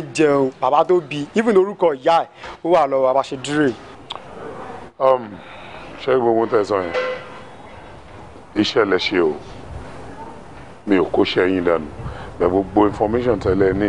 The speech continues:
Speaker 2: ẹ̀, èmi ò need ẹ̀. Oh yes. Ǹjẹ́ mo nǹkan ni mo need? Ẹ mọ ohun tí mo fẹ́ báyìí.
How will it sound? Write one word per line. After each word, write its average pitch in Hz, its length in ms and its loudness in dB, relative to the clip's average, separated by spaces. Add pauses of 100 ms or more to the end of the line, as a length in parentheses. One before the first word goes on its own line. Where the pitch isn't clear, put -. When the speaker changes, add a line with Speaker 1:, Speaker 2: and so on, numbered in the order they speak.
Speaker 2:
ẹ̀, - 520 -12
èmi 85 200 -2
ò 67 100 -6
need 76 200 0
ẹ̀. - 140 0 (1200)
Oh 160 220 4
yes. 92 520 -2 (360)
Ǹjẹ́ 160 160 4
mo 156 120 4
nǹkan 143 140 2
ni 156 60 -4
mo 139 100 4
need? 147 260 0 (840)
Ẹ 113 60 2
mọ 120 60 4
ohun 127 100 2
tí 143 80 -8
mo 139 100 0
fẹ́ 139 160 2
báyìí. 131 200 6